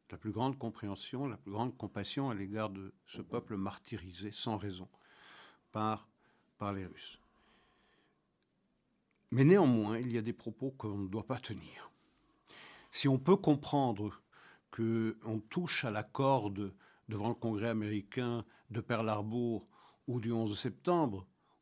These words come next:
ou devant le Bundestag, qu'on touche la corde du mur, toucher la corde de la Shoah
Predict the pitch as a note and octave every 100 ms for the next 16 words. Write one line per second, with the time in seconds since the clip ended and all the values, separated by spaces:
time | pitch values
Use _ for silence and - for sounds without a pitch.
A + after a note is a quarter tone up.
0 | - A2 A#2 A#2 A2+ G#2 C3 A#2 A#2 -
1 | G#2+ G2+ F#2 _ - _ - A#2 A#2 A#2+
2 | A#2+ A2+ C3+ C3 - - - A2 - C3
3 | B2+ A2+ A2 A2+ G#2 F#2+ A2 A#2+ F#3+ F#3+
4 | A2+ F#2 - _ _ _ _ _ - -
5 | - - - _ _ _ _ _ _ -
6 | - - - - - - - - - _
7 | _ - E3+ - C3 G2 - D#3 G#2+ G2
8 | F#2+ F#2 F2+ - F#3 D3 - -